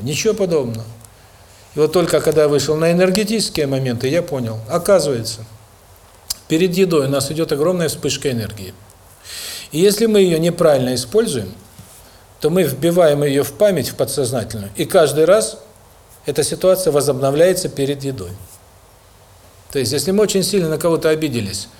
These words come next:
кого-то осудили и так далее, а потом поели,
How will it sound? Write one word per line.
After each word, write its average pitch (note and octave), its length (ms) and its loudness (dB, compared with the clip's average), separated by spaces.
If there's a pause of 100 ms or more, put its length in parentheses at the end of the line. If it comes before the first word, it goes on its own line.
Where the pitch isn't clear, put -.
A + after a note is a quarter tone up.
(280)
кого-то F3+ 380 2
осудили E3+ 480 0
и C3 40 -2
так D3 200 -2
далее, A#2+ 240 2
а - 20 -8
потом C#3 280 -2
поели, E3 460 0